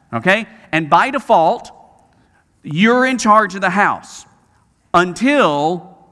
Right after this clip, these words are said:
you passively decide not to be in charge. And then, by golly, it doesn't matter how small your kid is,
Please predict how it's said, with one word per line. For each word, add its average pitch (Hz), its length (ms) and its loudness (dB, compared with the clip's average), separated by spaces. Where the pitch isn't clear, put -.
you 240 720 0
passively 151 1080 -2
decide 170 680 -2
not 220 240 -2
to 160 100 -10
be 131 160 -4
in 101 100 -4
charge. 98 520 -4
And 165 200 0
then, 220 360 0
by 190 280 2
golly, 160 600 0
it 190 140 0
doesn't 214 260 -2
matter 190 260 0
how 196 300 2
small 214 400 0
your 196 180 -2
kid 214 300 0
is, 135 340 -2